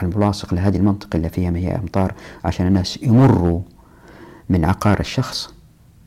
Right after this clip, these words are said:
لاحظوا، آه، قلت، آه، حاجة قصوى، مش زي التوسعات اللي بتصير الآن.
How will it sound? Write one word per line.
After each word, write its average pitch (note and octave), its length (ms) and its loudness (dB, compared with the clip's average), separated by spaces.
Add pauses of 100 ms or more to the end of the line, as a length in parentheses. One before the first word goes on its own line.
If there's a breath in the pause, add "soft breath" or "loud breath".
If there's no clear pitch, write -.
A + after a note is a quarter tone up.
(720 loud breath)
لاحظوا، A2 580 2
آه، - 840 -6
قلت، C3 340 0
آه، F#2+ 240 0 (800 loud breath)
حاجة C3 300 4
قصوى، - 420 0 (640)
مش C#3 260 0
زي B2 120 2
التوسعات G2 580 0
اللي D#2+ 120 -4
بتصير F2 360 -4
الآن. F2 420 0